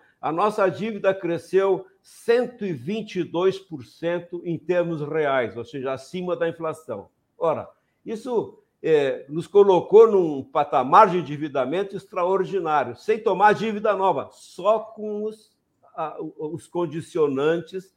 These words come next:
do governo central. E essa dívida, lá naquela época, que estava girando em ses-, em, em valores corrigidos, sessenta, setenta bilhões,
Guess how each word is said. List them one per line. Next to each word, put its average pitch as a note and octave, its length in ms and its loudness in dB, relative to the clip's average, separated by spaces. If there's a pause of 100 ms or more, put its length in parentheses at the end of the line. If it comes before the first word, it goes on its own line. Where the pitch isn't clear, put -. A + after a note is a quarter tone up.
(340)
do E3 400 -2 (140)
governo D#3+ 460 -2
central. D#3+ 640 -6 (400)
E F#3 160 2
essa C4 340 8
dívida, F3+ 600 -2
lá D3+ 180 0
naquela C#3 420 -4
época, D3+ 440 -6
que B2 60 -16
estava E3+ 280 -2
girando D#3 380 -2
em D3 40 -8
ses-, - 460 -10 (240)
em, D3 320 -4
em A#2+ 40 -8
valores D3 520 -2
corrigidos, B2+ 800 -8
sessenta, F3+ 640 -2
setenta E3 540 -6
bilhões, D3+ 400 -6